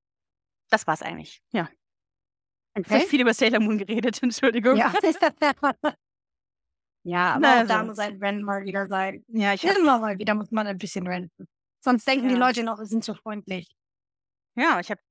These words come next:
Speaker 1: die
Speaker 2: Wir haben schon
Speaker 1: letzten
Speaker 2: lange nicht mehr
Speaker 1: drei
Speaker 2: gerantet.
Speaker 1: Ja, es tut mir leid. Aber es ist ja auch nicht, ich meine, es hat sicher irgendwo seine Berechtigung und für kleine Kinder ist es sicher super. Und wenn man sich nur eine einzige Folge anschaut, die einmal die Woche bei Super R T L läuft, dann hat das sicher auch was anderes,
Speaker 2: Das
Speaker 1: als wenn man
Speaker 2: vert-,
Speaker 1: fünf,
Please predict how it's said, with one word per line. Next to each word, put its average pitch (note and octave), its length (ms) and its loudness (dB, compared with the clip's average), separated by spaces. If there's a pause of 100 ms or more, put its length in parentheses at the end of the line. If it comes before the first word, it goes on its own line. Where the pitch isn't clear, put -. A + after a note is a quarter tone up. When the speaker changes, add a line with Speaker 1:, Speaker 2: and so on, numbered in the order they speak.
(520)
Speaker 1:
die G#3 160 -6
Speaker 2:
Wir A#3 80 4
haben B3+ 100 4
schon B3+ 140 2
Speaker 1:
letzten - 20 2
Speaker 2:
lange C4+ 200 2
nicht A3+ 140 6
mehr C4+ 120 6
Speaker 1:
drei - 0 -
Speaker 2:
gerantet. G3+ 640 -2 (140)
Speaker 1:
Ja, F#3 120 -2
es - 100 -8
tut G3 100 -14
mir F3+ 100 -8
leid. E3 340 -14 (100)
Aber G#3 180 2
es F3 240 -8
ist G3 140 -4
ja G#3 100 6
auch F3 60 -4
nicht, G#3 200 -4 (240)
ich G#3 100 -6
meine, A3+ 180 4
es - 120 -2
hat C4 140 -6
sicher G#3+ 480 0
irgendwo B3 240 2
seine G#3+ 200 -2
Berechtigung F#3+ 600 -8
und G#3 160 -8
für G#3+ 120 -14
kleine G#3 280 -6
Kinder B3+ 200 -4
ist A3+ 120 -12
es - 100 -18
sicher G#3 220 -4
super. F#3 400 -4
Und G3+ 180 -6
wenn G3+ 80 -2
man G#3 200 0 (360)
sich A3+ 140 -8
nur A3+ 140 4
eine G#3+ 200 2
einzige G#3+ 340 0
Folge A3 340 -2
anschaut, G3 480 -2
die G3 100 -8
einmal G3+ 240 -2
die G3 140 -6
Woche G3+ 220 -2
bei F3+ 180 -6
Super G3+ 240 -10
R D#3 160 -6
T F3+ 100 -10
L F3 180 -8
läuft, F3+ 320 -4
dann F3 200 -6 (420)
hat - 160 -6
das G3+ 120 -10
sicher G3+ 200 -2
auch F#3 80 -2
was F#3 140 -6
anderes, F#3 420 -4
Speaker 2:
Das F3+ 140 -4
Speaker 1:
als - 60 -10
wenn F#3+ 100 -4
man D#3+ 180 -2
Speaker 2:
vert-, - 20 -20
Speaker 1:
fünf, G3+ 240 -6